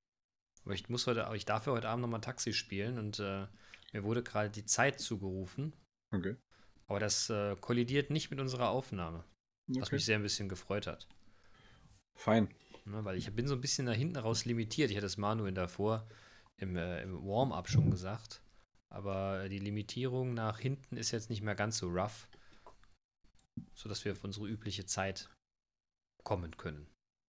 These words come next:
Speaker 2: Yay! So, ich habe bisher ein Bier getrunken und ich habe nur ein zweites Zunes hier stehen. Aber ich war vorgestern halt auf der Weihnachtsfeier und das war ein bisschen feuchtfröhlich.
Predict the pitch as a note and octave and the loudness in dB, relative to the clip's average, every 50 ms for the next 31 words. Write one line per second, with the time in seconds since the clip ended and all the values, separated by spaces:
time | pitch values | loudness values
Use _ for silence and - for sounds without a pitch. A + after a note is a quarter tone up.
0 | _ _ _ _ _ _ _ - F#3+ F#3+ G3 F#3+ F3+ F3+ F#3 F#3 F3+ G3 G#3+ F#3+ | _ _ _ _ _ _ _ 6 6 6 6 6 2 0 -2 -4 -6 -8 -6 -4
1 | D#3 D3+ D#3 - - - _ _ _ _ _ _ _ _ _ _ _ - - _ | -4 -4 -6 -8 -14 -20 _ _ _ _ _ _ _ _ _ _ _ -20 -20 _
2 | _ _ _ _ _ _ _ _ _ _ _ _ _ _ _ _ - - _ _ | _ _ _ _ _ _ _ _ _ _ _ _ _ _ _ _ -20 -20 _ _
3 | _ _ - - G2+ F#2 G#2 G2 G#2+ G2+ G#2+ A#2+ G#2+ A2+ G#2 G2 G#2 G#2 A2 B2+ | _ _ 4 4 6 6 8 6 8 8 8 6 8 6 4 6 8 8 8 8
4 | B2+ C3+ C3 C#3 C#3 C3+ C#3 D3+ D3+ - - _ - F#2+ E2+ - G#2+ G#2 - A2+ | 8 6 4 4 2 0 -2 -2 -4 -8 -12 _ -2 -2 2 2 2 4 6 4
5 | G#2 G2 F#2 - - A2 G#2+ G#2+ G#2+ - - - A#2+ A#2+ B2+ B2+ B2 - B2 A2+ | 6 6 4 2 2 2 2 2 0 -4 0 4 6 6 6 6 4 6 4 4
6 | G#2 - - A2 A#2+ C#3+ D#3 D3+ - - - - - - - - - - - - | 4 6 6 6 8 8 6 4 0 -6 -6 -6 -12 -16 -18 -10 -10 -10 -10 -10
7 | - - - - - - - - F#2 F#2+ G2+ F#2+ - - G2 G2 G2 G2+ - - | -14 -16 -20 -20 -20 -6 0 4 8 8 8 6 6 6 6 6 6 4 0 -6
8 | _ - - - - - - - - A2+ A#2 B2 B2+ C3+ B2+ - - C3 B2 B2+ | _ -12 -12 -10 -10 -12 -12 6 10 10 10 12 10 8 6 8 8 10 10 10
9 | C3+ A2+ G#2+ G#2 G#2+ A#2 G#2 - - G2+ F2 F2+ G#2+ B2+ B2+ - G#2 A2 A2 A2+ | 8 4 2 2 4 2 0 2 4 4 4 6 4 4 2 4 2 4 4 4
10 | A2+ G#2+ F#2 - G2 G2 G2 G2 F#2 F#2+ F2 - - G#2 A2+ - - - - A2+ | 4 2 2 2 2 2 2 2 0 0 0 4 4 4 4 4 -2 2 4 6
11 | A#2 B2+ C#3+ D3+ D3+ - | 8 8 6 6 4 -2